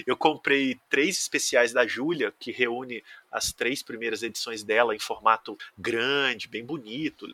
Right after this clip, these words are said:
porque aí é feito para o, o tarado da coleção, bacana e tal.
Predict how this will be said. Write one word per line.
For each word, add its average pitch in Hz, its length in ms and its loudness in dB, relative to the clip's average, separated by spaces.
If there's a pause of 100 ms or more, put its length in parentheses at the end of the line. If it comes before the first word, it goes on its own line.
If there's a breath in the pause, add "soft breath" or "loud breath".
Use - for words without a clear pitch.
porque - 160 0
aí 180 180 2
é 214 60 4
feito 165 380 0
para 170 280 8
o, 143 240 -2
o 131 180 -6
tarado 117 460 12
da 139 80 -2
coleção, 135 640 -6
bacana 120 560 -6
e - 140 -20
tal. - 180 -2